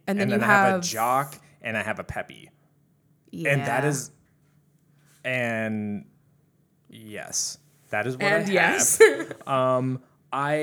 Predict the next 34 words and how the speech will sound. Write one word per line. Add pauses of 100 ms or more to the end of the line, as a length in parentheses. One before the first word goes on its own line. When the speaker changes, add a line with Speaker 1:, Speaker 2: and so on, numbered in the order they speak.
(120)
Speaker 2:
am
very
upset
with
that
information.
I (100)
have (360)
one, (360)
there's
one
lazy
in
my
town,
and
it
is
Punchy. (300)
But
also, (180)
you
want
to
have (320)
a
variety
of
all
the
different
personality
types
because,